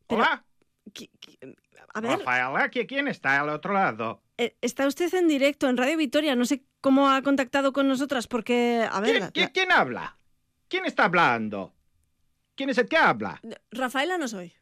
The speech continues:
Speaker 2: Oh, pues, ¿quién es usted? ¿Con quién hablo? Dígamelo, por favor.
Speaker 1: Eh, yo soy Merche.
Speaker 2: Me-, Merche, ¿qué Merche? Mer-, Merche, eso que suena, suena raro.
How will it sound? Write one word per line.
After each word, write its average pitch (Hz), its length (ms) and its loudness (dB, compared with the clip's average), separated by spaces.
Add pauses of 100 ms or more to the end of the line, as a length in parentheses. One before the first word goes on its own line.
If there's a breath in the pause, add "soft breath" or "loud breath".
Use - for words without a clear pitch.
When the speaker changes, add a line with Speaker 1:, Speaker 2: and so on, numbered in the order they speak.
(400)
Speaker 2:
Oh, 190 220 -2
pues, 170 220 -10 (100)
¿quién 285 180 0
es 233 120 0
usted? 139 260 -2
¿Con 208 120 0
quién 220 180 2
hablo? 123 360 2
Dígamelo, 185 500 2
por 233 140 2
favor. 123 460 2
Speaker 1:
Eh, 104 140 -4 (340)
yo 254 180 -4
soy 302 180 -2
Merche. 247 600 -2 (220)
Speaker 2:
Me-, 143 200 -8
Merche, 180 500 2
¿qué 349 160 -4
Merche? 120 680 -2
Mer-, 139 220 -4
Merche, 143 420 -6
eso 131 220 -8
que 170 100 -10 (140)
suena, 220 340 0
suena 208 280 0
raro. 139 500 2